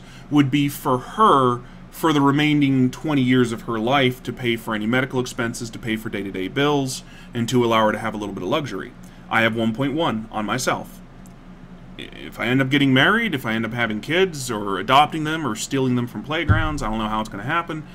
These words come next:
um, you know, then I would be getting more.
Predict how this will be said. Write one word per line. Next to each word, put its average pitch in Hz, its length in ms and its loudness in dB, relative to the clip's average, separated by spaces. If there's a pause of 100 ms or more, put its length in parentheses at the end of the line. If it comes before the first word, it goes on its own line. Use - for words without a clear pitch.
(360)
um, 107 540 4 (680)
you 147 120 6
know, 127 380 4 (240)
then 139 260 4
I 131 200 4
would 135 160 4
be 147 100 0
getting 135 300 0
more. 294 400 -2